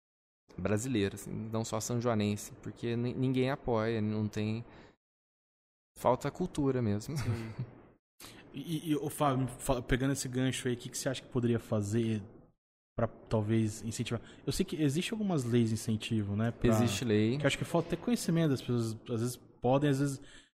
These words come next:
Speaker 2: abater de imposto, e, ou seja, ele tá investindo ali em cultura,
Speaker 1: É.
Speaker 2: é, mas só que ele não tá pagando por aquilo, ele tá, tipo, abatendo imposto.
Speaker 1: É.
Speaker 2: Cê, cê sabe um pouco sobre isso, você tem um pouco de conhecimento até pra divulgar, porque às vezes a, a empresa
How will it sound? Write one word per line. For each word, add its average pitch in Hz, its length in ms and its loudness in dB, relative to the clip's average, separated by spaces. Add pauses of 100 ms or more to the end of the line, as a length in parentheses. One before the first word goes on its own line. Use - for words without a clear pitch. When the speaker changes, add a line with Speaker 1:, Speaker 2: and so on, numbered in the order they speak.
(100)
Speaker 2:
abater 123 560 4
de 151 100 0
imposto, 160 840 0
e, 156 80 4
ou 151 80 4
seja, 117 360 4
ele 110 240 -2
tá 143 160 2
investindo 151 580 0
ali 160 180 0
em 143 60 0
cultura, 156 720 2 (180)
Speaker 1:
É. 104 320 2
Speaker 2:
é, 117 440 4
mas 123 160 2
só 143 100 -2
que - 160 -4
ele 156 80 0
não 160 140 0
tá 180 180 -2
pagando 135 800 4
por 117 140 -2
aquilo, 110 240 -4
ele - 80 -10
tá, 123 100 -2
tipo, - 200 -8
abatendo 151 360 -4
imposto. 127 420 -4
Speaker 1:
É. 107 240 4 (140)
Speaker 2:
Cê, - 220 2
cê - 240 2
sabe 180 200 2
um 196 60 4
pouco - 260 -2
sobre 117 280 0
isso, 151 320 4
você - 120 -4
tem 143 200 -2
um 147 40 -2
pouco 127 160 -2
de - 40 -16
conhecimento 123 380 -2
até 135 100 2
pra 131 360 4 (400)
divulgar, 120 360 4
porque 170 120 4
às 170 120 10
vezes 165 140 -4 (520)
a, 139 40 0 (200)
a - 40 2
empresa 156 480 2